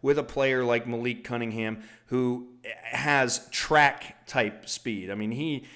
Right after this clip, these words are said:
he's not just quick and he's not just agile. He will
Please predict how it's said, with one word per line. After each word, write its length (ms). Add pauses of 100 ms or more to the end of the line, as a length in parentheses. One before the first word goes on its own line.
(140)
he's 200
not 240
just 240
quick 280
and 80
he's 160
not 200
just 200
agile. 540
He 180
will 380